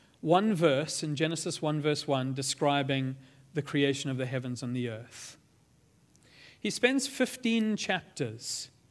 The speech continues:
describing the tent of meeting that he wants them to build for him. Fifteen chapters. That might tell you how important that tent of meeting was. Why was that tent of meeting important? 'Cause God loves tents?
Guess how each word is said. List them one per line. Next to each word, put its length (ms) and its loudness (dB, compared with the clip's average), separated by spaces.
describing 680 2
the 100 2
tent 420 -4
of 140 -6
meeting 520 -6
that 140 -8
he 100 -2
wants 340 -4
them 200 -4
to 120 -8
build 340 -6
for 120 -12
him. 200 -14
Fifteen 520 0
chapters. 760 -10
That 120 4
might 280 6
tell 280 8
you 220 8
how 220 6
important 800 2
that 240 10
tent 280 2
of 120 8
meeting 360 4
was. 420 -4
Why 420 6
was 180 6
that 180 4
tent 280 0
of 80 2
meeting 320 -2
important? 680 2
'Cause 140 2
God 240 6
loves 240 6
tents? 640 -4